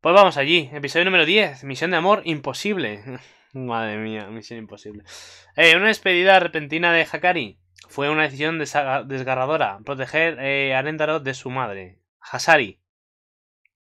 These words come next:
alias la Sabrosa.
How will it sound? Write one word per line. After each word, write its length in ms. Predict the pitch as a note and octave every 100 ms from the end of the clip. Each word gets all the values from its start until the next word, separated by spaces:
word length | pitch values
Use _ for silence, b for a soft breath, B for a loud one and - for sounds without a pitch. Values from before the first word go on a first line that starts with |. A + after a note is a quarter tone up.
| _ _ _ _ _ _ _ _
alias 460 | B2+ C#3+ E3 F3 - _
la 360 | D#3+ D#3+ C#3+ C3+
Sabrosa. 920 | - C3 C3+ D3+ E3+ C#3+ - A2